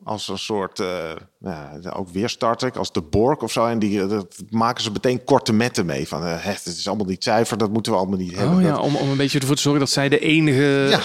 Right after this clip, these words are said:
Speaker 2: eh,
Speaker 1: dat
Speaker 2: machthebbers, eh,
Speaker 1: ja,
Speaker 2: blijven.
Speaker 1: ja, zoiets. Is dat het overal, dat het leven overal wordt uitgeroeid. Dat is ook zo'n, zo'n theorie daarvan. Nou, dat is een beetje somber.
Speaker 2: Supergezellig, eh,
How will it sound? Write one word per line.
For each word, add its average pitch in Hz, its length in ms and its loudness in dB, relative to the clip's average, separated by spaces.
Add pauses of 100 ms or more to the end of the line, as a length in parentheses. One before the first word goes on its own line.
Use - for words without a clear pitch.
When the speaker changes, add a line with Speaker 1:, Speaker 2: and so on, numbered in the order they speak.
(120)
Speaker 2:
eh, 131 80 -2
Speaker 1:
dat 143 100 4
Speaker 2:
machthebbers, 123 640 0
eh, 113 80 2
Speaker 1:
ja, 110 60 0
Speaker 2:
blijven. 104 520 0
Speaker 1:
ja, 139 240 0
zoiets. 147 480 2
Is 113 120 -6
dat 131 160 -4
het - 180 -12
overal, 131 600 0
dat 117 140 -8
het - 180 -10
leven 127 300 0
overal 120 300 -6
wordt 107 200 -4
uitgeroeid. 92 540 -2
Dat 113 180 -8
is 117 100 -8
ook 117 160 -6
zo'n, 95 280 -6
zo'n - 260 -6
theorie 85 440 0
daarvan. - 400 -10 (120)
Nou, - 140 -8 (120)
dat 90 100 -4
is - 120 -4
een 123 160 -8
beetje - 300 -2
somber. 160 460 4
Speaker 2:
Supergezellig, 151 960 0
eh, 123 140 4